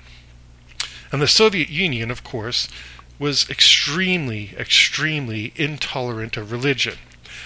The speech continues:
Not to the effect of persecution, but they just went out of their way to make sure religion was not emphasized. As Karl Marx dictated,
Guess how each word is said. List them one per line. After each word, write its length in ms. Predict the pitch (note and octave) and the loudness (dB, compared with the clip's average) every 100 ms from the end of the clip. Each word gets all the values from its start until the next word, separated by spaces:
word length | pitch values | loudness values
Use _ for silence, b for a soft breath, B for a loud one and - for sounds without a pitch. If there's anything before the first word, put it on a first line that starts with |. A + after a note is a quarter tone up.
| B B B B | B B B B
Not 340 | F#3 C4+ - | 2 2 2
to 80 | - | -2
the 120 | G3+ | -2
effect 340 | F#3+ G3+ F#3+ D#3 | -4 -4 -4 -6
of 140 | - | -8
persecution, 1040 | - C#3 - B2 - A3 G3+ B2 G#2+ B2 - | -6 -2 -2 -2 -2 2 4 4 0 -8 -6
but 100 | F3 | -4
they 120 | E3+ | -2
just 440 | D#3+ D#3 - - - - - | -2 0 0 -2 -8 -18 -8
went 180 | D3+ D#3+ | -2 4
out 100 | D#3+ | 4
of 60 | C#3+ | 4
their 120 | C#3 | 2
way 240 | B2+ C3 | 2 0
to 80 | B2+ | 0
make 200 | A#2 B2+ | -4 0
sure 260 | - C3 A2+ | 0 0 -2
religion 480 | A#2 A#2+ A#2+ B2 A#2+ | -2 -2 -2 -2 -2
was 200 | A2+ A#2 | -2 0
not 220 | G#2 G#2 | -2 -2
emphasized. 840 | A2+ - B2+ - F#2+ F2+ - - B B B B B | -4 -4 -6 -6 -8 -8 -6 -6 B B B B B
As 240 | C#3 B2 - | 0 2 0
Karl 320 | - C#3+ C3 | 2 2 2
Marx 360 | B2 B2 - A#2+ | 0 -2 -2 -2
dictated, 720 | C3+ - - B2 A2+ B2+ | -4 -6 -2 -2 0 -4